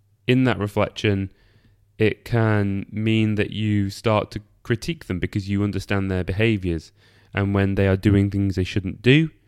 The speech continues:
you, you do the same things and you sit there and you think, "Why is that person doing that?"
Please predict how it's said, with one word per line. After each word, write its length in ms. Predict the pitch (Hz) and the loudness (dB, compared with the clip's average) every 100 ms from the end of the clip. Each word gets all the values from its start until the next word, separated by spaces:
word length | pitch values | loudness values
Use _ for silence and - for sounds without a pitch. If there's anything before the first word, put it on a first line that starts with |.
| _ _ _ - | _ _ _ -6
you, 280 | 104 107 107 | -2 0 -2
you 220 | 107 127 | -2 -2
do 220 | 117 113 | 2 2
the 80 | 104 | 0
same 320 | - 107 101 | -2 -2 -2
things 420 | 104 143 92 - - | -2 -2 -4 -8 -8
and 280 | 95 92 90 | -4 -4 -4
you 140 | 95 | -6
sit 220 | 95 - | -4 -4
there 140 | - 98 | -2 -4
and 100 | 95 | -4
you 60 | |
think, 200 | 90 101 | -6 -6
"Why 160 | 107 113 | 0 0
is 80 | 101 | 2
that 180 | 95 - | -2 -2
person 280 | 101 98 | -4 -4
doing 280 | 98 127 117 | 0 2 0
that?" 160 | 87 | -4